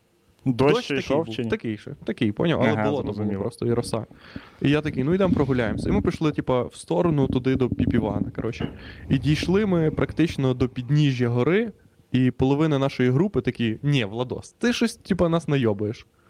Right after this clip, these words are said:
Speaker 2: Ну, коротше, ну, ми викупаємо, що щас ми будемо йти по росі, оця хуйня, ми йдемо додому. Але, коротше, я і Сергій, ми змогли ще, коротше, завербувати двох людей з команди.
Speaker 1: Мгм.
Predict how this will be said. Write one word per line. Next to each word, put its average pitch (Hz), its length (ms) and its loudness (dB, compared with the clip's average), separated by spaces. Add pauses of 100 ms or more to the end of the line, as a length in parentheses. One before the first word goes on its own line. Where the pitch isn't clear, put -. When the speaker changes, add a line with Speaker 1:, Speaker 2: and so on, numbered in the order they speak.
(200)
Speaker 2:
Ну, 143 160 4
коротше, 117 480 0
ну, 139 300 0 (920)
ми 196 140 4
викупаємо, 131 500 -2
що 131 120 -6
щас 156 200 -2
ми 135 80 -2
будемо 123 280 0
йти 190 180 0
по 131 140 0
росі, 226 500 2
оця 135 260 2
хуйня, 185 460 2
ми 156 140 4
йдемо 139 200 0
додому. 104 420 -2 (400)
Але, 135 180 2
коротше, 156 420 0
я 180 360 2
і 135 120 -8
Сергій, 151 540 0
ми 143 140 4
змогли 143 380 2
ще, 135 220 0
коротше, 123 560 0 (220)
завербувати 131 840 0
двох 120 260 -2
людей 107 380 -2 (600)
з - 120 -14
команди. 123 440 2
Speaker 1:
Мгм. 113 140 -2